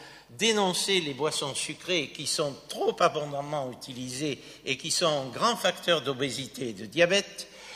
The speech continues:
la déstructuration des repas avec abus de l'alimentation rapide, qui est aussi une catastrophe chez les jeunes.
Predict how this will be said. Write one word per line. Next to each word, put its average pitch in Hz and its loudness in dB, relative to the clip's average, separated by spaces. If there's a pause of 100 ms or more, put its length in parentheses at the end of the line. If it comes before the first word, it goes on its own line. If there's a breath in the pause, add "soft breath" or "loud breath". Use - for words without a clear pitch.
(100)
la 127 0
déstructuration 143 -4
des 120 0
repas 120 8
avec 117 4
abus 135 -2
de 131 -6
l'alimentation 127 -2
rapide, 135 0 (240 loud breath)
qui 135 -4
est 135 -4
aussi 202 -2
une 143 -8
catastrophe 127 -4
chez - -4
les 107 -4
jeunes. 85 -6